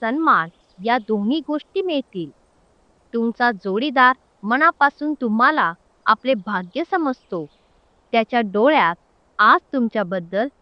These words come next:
विशेष प्रेमाची भावना दिसून येईल. या सुंदर क्षणांचा पुरेपूर आनंद घ्या, कारण असे दिवस नात्यांना अधिक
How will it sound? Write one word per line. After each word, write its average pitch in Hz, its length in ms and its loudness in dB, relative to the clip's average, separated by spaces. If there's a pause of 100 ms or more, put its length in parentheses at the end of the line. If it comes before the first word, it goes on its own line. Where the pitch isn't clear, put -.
(140)
विशेष 262 420 -6
प्रेमाची 240 560 -2
भावना 208 420 -2
दिसून 214 480 -6
येईल. 233 260 -2 (340)
या 214 140 -2
सुंदर 220 460 -2
क्षणांचा 233 760 -2 (380)
पुरेपूर 302 440 -4 (120)
आनंद 220 380 -2
घ्या, 294 320 0 (380)
कारण 190 400 2 (300)
असे 349 280 -2
दिवस 262 420 -2
नात्यांना 247 640 0 (300)
अधिक 269 280 -2